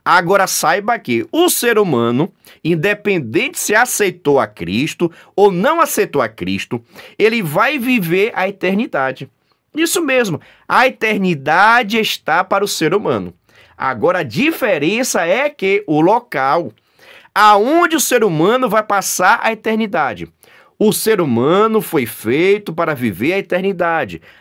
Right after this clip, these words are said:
Agora ele tem a opção de escolher viver a eternidade com Deus ou viver a eternidade sem Deus. Viver a eternidade na Nova Jerusalém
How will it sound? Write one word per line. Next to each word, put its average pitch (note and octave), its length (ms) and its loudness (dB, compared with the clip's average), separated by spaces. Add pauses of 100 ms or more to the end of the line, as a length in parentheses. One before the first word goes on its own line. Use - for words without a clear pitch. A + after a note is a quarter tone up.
Agora C#3+ 320 0
ele G#3 160 -2 (180)
tem D#4+ 220 -2
a D#4 60 2
opção B3+ 600 -2
de F#3 160 -4
escolher A#3 720 -2 (460)
viver F3 640 -2
a G#3 140 2
eternidade D3 880 -2 (100)
com B2+ 240 0
Deus C3 560 0 (440)
ou F#3+ 160 2
viver G3+ 520 -2
a G3 120 -2
eternidade D#3+ 840 -4
sem D3+ 320 -6
Deus. A2 420 -2 (520)
Viver G#3+ 640 0
a A3 100 0
eternidade D#3+ 800 -2
na D#3+ 180 0
Nova F#3 380 0
Jerusalém C#3+ 800 -2